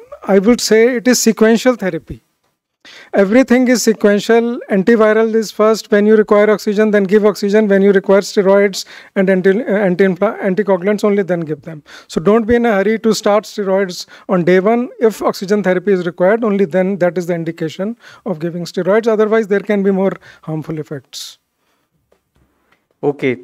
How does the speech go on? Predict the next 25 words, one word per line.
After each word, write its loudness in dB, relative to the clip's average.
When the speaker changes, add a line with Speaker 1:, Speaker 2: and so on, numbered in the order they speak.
Speaker 2:
thank -6
you -2
very 0
much. -8
I -8
have -6
a -12
question -6
now -2
for -6
Doctor -4
Anant -6
Mohan. -6
Actually, -8
there -4
are -10
two -8
questions. -12
What -4
is 0
the 2
role 2
of -4
favipiravir -2
now, -4